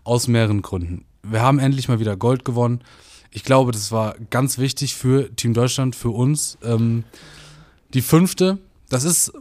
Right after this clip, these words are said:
da muss man so ehrlich sein, nicht viel. Ähm,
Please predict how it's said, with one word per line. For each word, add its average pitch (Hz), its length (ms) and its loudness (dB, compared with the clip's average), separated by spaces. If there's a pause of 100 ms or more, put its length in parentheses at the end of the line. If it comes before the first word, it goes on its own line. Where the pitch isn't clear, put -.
(160)
da 131 140 0
muss 151 180 2
man 151 100 4
so 135 100 2
ehrlich 139 220 2
sein, 139 320 2
nicht 139 420 0
viel. 202 440 0 (880)
Ähm, 131 580 2